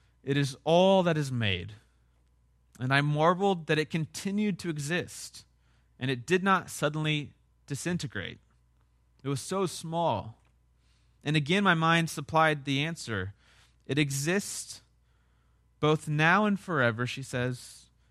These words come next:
"because God loves it." She says, "In short,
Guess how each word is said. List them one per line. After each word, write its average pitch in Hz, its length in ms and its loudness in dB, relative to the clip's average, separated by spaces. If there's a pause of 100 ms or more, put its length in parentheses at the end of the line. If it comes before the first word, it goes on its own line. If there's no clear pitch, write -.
(260)
"because 165 640 0
God 127 640 2
loves 104 400 -2
it." - 220 -20 (1120)
She 123 120 -8
says, 135 160 -2
"In 147 100 0
short, - 680 0